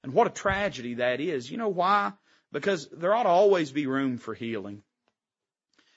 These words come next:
Uh, there ought to always be room for healing. And in your life and in mine, when the Lord chastens us, it ain't 'cause He's done with us. It's 'cause He's not done with us.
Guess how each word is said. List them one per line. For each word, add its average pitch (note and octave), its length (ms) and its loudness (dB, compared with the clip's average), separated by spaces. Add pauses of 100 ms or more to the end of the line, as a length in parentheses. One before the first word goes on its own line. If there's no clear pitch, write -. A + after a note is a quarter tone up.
(160)
Uh, D3+ 100 -6
there A#3 120 2
ought C4 60 6
to A3+ 60 6
always G3 400 8
be C#3+ 120 0
room C#3+ 360 0
for A#2+ 160 -12
healing. B2 420 -10 (1200)
And F3+ 160 2
in E3+ 140 0
your G#3+ 240 6
life G3+ 360 4
and E3 80 -4
in D3+ 140 -2
mine, D#3 580 -2 (120)
when D3 140 -6
the C#3+ 60 -4
Lord G#3+ 220 2
chastens F3+ 560 -4
us, A#2+ 220 -4
it F#3+ 120 -6
ain't C4 160 -4
'cause F#3+ 140 -6
He's B2 160 -8
done D#3 280 -2
with G#2+ 220 -8
us. - 320 -14 (320)
It's - 80 -18
'cause A3 160 -2
He's C#3+ 200 -8
not D3+ 320 -4
done G#2 260 -10
with F#2 260 -14
us. - 300 -20